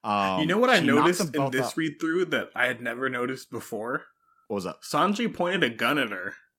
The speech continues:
Speaker 1: Yeah.
Speaker 2: and was, like, about to shoot.
Speaker 1: I was gonna actually, now that you mention it, he was not very good with that gun. He was literally, like, side by side with Usopp, so if he missed a shot, he would have shot Usopp.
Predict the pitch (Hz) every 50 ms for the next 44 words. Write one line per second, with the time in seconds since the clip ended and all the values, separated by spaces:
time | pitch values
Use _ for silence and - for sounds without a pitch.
0 | _ _ - - - - - - 440 415 131 131 131 120 120 131 120 117 120 110
1 | 123 127 135 - 120 107 - - 139 139 131 107 - - _ _ _ _ _ -
2 | - - _ _ - 156 208 294 302 294 214 180 170 160 151 143 147 151 147 -
3 | - 151 139 131 123 104 117 147 170 185 170 127 120 117 123 175 226 - - 143
4 | 113 104 101 - - _ _ _ _ _ _ _ - 165 220 294 330 330 139 135
5 | 147 160 143 147 156 143 131 110 110 165 202 240 - - 123 110 107 107 110 95
6 | 85 104 143 202 175 120 120 143 170 196 208 202 175 - 135 131 - - 147 143
7 | 160 160 170 147 123 - 160 156 123 107 - - 113 131 139 - 190 190 226 -
8 | - 165 135 113 - - 214 202 127 117 120 131 170 - - 180 - - - 143
9 | 143 151 175 - 170 143 147 165 180 175 160 - - 151 160 165 - - 127 170
10 | 233 - - 90 65 69 - -